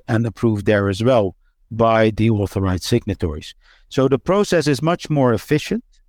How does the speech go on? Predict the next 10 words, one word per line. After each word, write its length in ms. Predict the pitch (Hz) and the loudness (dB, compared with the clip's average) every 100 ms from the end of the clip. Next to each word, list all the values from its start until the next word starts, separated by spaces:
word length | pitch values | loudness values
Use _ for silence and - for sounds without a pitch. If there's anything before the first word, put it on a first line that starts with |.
| _ _ _ | _ _ _
You 260 | 127 143 143 | 0 2 2
centralize 920 | - - 190 214 - 165 143 120 104 | 0 -2 0 0 0 0 2 2 2
knowledge, 640 | 120 143 160 107 - - - _ _ - | 0 2 2 -2 -4 -16 -20 _ _ -4
but 160 | 131 | -2
you 80 | 156 | 0
also 460 | 151 196 165 170 147 | 0 -2 0 0 0
centralize 720 | - 175 165 156 151 135 - | 0 -2 0 0 2 0 -2
tasks, 520 | - 175 151 - - 139 | -2 0 0 -2 -8 -4
which 200 | 139 143 | -2 0
are, 260 | 135 123 | 2 0